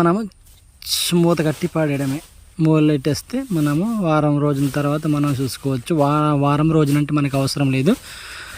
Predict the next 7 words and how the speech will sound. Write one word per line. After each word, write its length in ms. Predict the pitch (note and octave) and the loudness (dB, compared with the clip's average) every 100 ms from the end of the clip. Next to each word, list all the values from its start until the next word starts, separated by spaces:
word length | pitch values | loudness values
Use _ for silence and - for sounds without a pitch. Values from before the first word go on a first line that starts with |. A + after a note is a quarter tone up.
| - - - - - - | -16 -18 -18 -20 -14 -2
ఫోర్ 300 | F3+ F#3+ F#3+ | 4 4 4
ఫైవ్ 160 | - F#3 F3+ | 0 0 0
డేస్లోనే 420 | F3+ F#3 F3 F3 | 0 0 0 0
మనకి 220 | E3+ D#3+ D#3 | -2 -2 -2
ఇది 120 | D#3 D#3 D#3 | -2 0 0
ఈజీగా 340 | D3 D3+ D3 - | 0 -4 -4 -2
పండ్లు 300 | D3+ C#3+ | 0 0